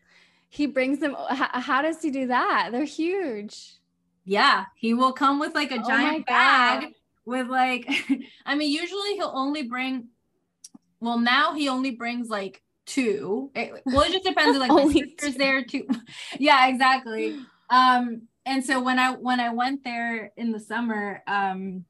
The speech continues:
Speaker 2: they were, like, like, super ripe. So he was like, "You guys need to, like, cut this up now and
Speaker 1: Mm.
Speaker 2: like,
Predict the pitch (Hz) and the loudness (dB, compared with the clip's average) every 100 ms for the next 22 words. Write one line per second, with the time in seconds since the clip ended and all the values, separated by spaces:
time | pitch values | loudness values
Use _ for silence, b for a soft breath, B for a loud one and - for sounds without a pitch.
0 | _ 196 226 240 262 262 240 214 190 190 | _ -8 -2 0 4 4 4 2 0 -4
1 | - _ _ - - - _ - 196 - | -12 _ _ -20 -20 -20 _ -8 -8 -8
2 | - - - 285 247 214 185 180 185 - | -12 -4 4 6 6 0 -4 -4 -4 -6
3 | - - _ _ - - 220 220 233 226 | -10 -16 _ _ -10 -2 -2 0 0 0
4 | 208 202 196 190 185 202 233 247 240 226 | 0 0 0 -2 -4 -4 0 2 0 0
5 | 220 214 - 208 190 185 185 - _ _ | -4 -4 -6 -4 -2 -4 -8 -14 _ _
6 | _ _ _ _ _ - - 233 233 233 | _ _ _ _ _ -8 -2 0 0 -4
7 | 214 220 202 196 196 202 185 180 185 170 | -4 -4 -2 -2 -4 -6 -2 0 0 -2
8 | 135 185 - - 277 294 - | -6 -8 -8 0 2 0 -2